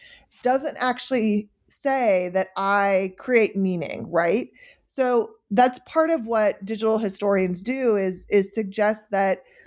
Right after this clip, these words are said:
as it's important that we think about sources and data, it's also important that we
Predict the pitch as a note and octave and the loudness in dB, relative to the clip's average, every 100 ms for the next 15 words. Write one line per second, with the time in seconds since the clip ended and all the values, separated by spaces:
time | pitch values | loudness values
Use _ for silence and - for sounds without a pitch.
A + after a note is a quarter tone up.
0 | - _ _ - A3 A3+ A#3+ B3+ A3+ - | -20 _ _ 2 2 4 0 -2 -2 2
1 | C4+ D4 B3+ G3+ G#3+ A3 A3+ A#3 A3 G#3 | 0 2 0 0 0 0 -2 -2 0 2
2 | G3 - G3+ G#3 F#3+ F#3+ G3 A3 G#3+ F#3+ | 0 -2 -4 -4 -4 -2 -2 0 2 0
3 | - G#3 A#3+ C#4+ C4+ B3 G#3+ G#3+ G3+ E3 | -2 -4 -2 -4 0 0 0 -2 -2 0
4 | G3+ | 0